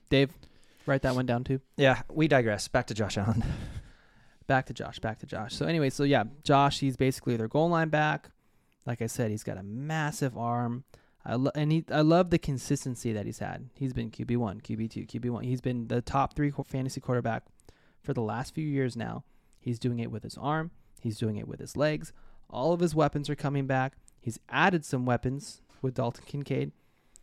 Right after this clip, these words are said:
Speaker 1: and Damian Harris. I was, I was a big fan of Kincaid. I thought he was the closest thing to Kelce in this draft.
Speaker 2: I don't think he's gonna be ready for a couple of years, though.
Speaker 1: Most, most tight ends aren't.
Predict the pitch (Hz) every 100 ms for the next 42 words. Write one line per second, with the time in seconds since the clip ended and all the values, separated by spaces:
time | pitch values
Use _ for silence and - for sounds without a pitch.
0 | - - 131 123 120 131 143 135 120 139
1 | 117 117 - 131 120 120 127 - 127 120
2 | 135 127 117 131 139 - 117 117 120 120
3 | 110 117 - 127 - - 117 - 113 113
4 | 117 127 123 127 _ _ - _ _ _
5 | _ 143 143 139 110 110 - - 143 113
6 | 113 98 104 98 98 110 131 151 - -
7 | - - - - 113 - _ _ - 165
8 | 160 151 139 127 147 135 - - _ -
9 | 120 113 98 98 92